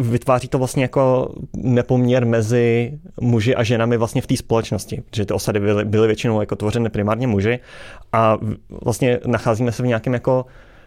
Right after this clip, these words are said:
homosociálním prostředí, kde nějaká ta vlastně absence žen byla poměrně jako znatelná a, a často docházelo k tomu, že vlastně jako ta genderová otevřenost tam do jistý míry byla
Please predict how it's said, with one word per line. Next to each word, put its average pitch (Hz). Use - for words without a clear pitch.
homosociálním 120
prostředí, 110
kde 110
nějaká 117
ta -
vlastně 120
absence 120
žen 110
byla 117
poměrně 117
jako 143
znatelná 120
a, 101
a 110
často 107
docházelo 117
k -
tomu, 117
že 110
vlastně 110
jako 117
ta 120
genderová 117
otevřenost 113
tam 120
do 110
jistý 113
míry 117
byla 117